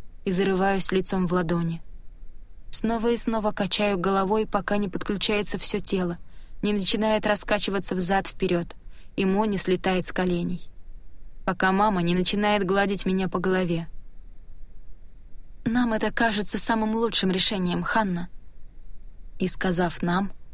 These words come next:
она не имеет в виду меня. Я, оскорбленно подняв голову, вскакиваю со стула, сметаю брошюры со стола, и та, помявшись, приземляется на полу.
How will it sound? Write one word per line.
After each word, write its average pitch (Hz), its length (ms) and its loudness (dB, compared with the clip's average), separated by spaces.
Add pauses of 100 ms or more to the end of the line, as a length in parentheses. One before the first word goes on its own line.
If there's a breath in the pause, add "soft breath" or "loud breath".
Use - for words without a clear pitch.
(600)
она 196 240 2
не 190 280 2
имеет 208 360 0
в 151 60 -2
виду 160 340 2
меня. 175 440 2 (1040)
Я, 190 180 2
оскорбленно 185 640 2
подняв 180 360 2
голову, 185 440 2
вскакиваю 185 580 2
со 185 140 2
стула, 175 420 -2 (260 loud breath)
сметаю 196 480 2
брошюры 196 420 2
со 180 120 0
стола, 190 420 2 (400 loud breath)
и 190 80 0
та, 226 200 2
помявшись, 208 560 2
приземляется 190 720 2
на 185 100 2
полу. 170 360 2